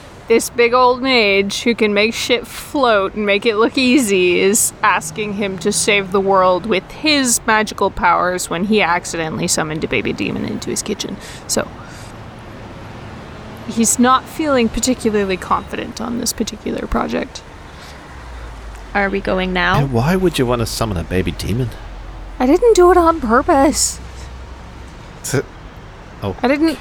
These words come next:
Speaker 1: want to go fishing, and I didn't want to go to the market for fish, 'cause it smells down there, and getting that smell out of your hair is damn near impossible.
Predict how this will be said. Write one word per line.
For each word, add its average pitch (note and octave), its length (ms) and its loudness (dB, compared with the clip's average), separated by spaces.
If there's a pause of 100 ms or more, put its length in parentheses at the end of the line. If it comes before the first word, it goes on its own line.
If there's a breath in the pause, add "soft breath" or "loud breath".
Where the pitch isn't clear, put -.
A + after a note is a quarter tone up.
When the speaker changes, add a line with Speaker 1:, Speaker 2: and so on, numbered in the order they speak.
(100)
Speaker 1:
want C#4 260 4
to C#4 60 0
go B3 220 4
fishing, G#3+ 760 0
and G3+ 100 2
I G#3 120 4
didn't A#3 240 6
want A#3+ 160 2
to A#3+ 40 2
go A3+ 220 4
to - 0 -
the - 340 -6
market G#3 760 4
for - 320 -4
fish, - 460 -4
'cause - 260 -4
it F3 180 -8
smells B3+ 640 4
down D#3+ 260 -4
there, G#3 220 -2
and G#3+ 100 2
getting B3+ 220 4
that A#3 180 0
smell A#3+ 300 2
out A3 80 2
of G3 100 -4
your F#3 120 -2
hair G#3 400 2
is F#3 120 -2
damn A3 240 2
near A3 140 6
impossible. F#3+ 880 0